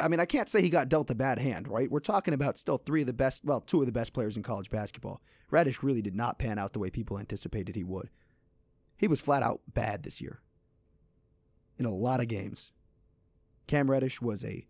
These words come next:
net negative a lot of the time for Duke. He had his moments, but he did not pan out. But between R J and Zion, and Zion was not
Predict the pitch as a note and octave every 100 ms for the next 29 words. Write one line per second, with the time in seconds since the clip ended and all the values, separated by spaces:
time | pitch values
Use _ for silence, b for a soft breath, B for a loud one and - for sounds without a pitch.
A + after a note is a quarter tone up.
0 | - C#3 - C3+ A2 G2 C#3+ A#2 A2 B2+
1 | G2+ - G2+ F2 F#2+ - - _ _ _
2 | _ _ _ _ - E3+ C3 A2+ A#2 -
3 | - _ _ _ _ _ _ _ _ _
4 | _ _ _ _ _ C3+ E3 B2+ B2+ -
5 | B2+ G#2 F#2 - _ _ _ _ _ _
6 | _ _ _ _ _ - C#3+ D#3+ F#3 E3
7 | F3+ F3+ D#3 C3+ C3 A2 A2+ C3+ D3+ D3+
8 | B2 A#2 C3 B2+